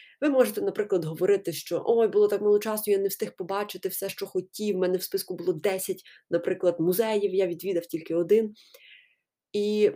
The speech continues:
<laughs> зазвичай ось таких типових туристів ви побачите у місцях, е, які зазвичай рекламують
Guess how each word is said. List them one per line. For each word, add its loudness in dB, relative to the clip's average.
<laughs> -2
зазвичай 2
ось -6
таких -4
типових 2
туристів 4
ви 6
побачите 0
у -4
місцях, -4
е, 2
які 4
зазвичай 4
рекламують 4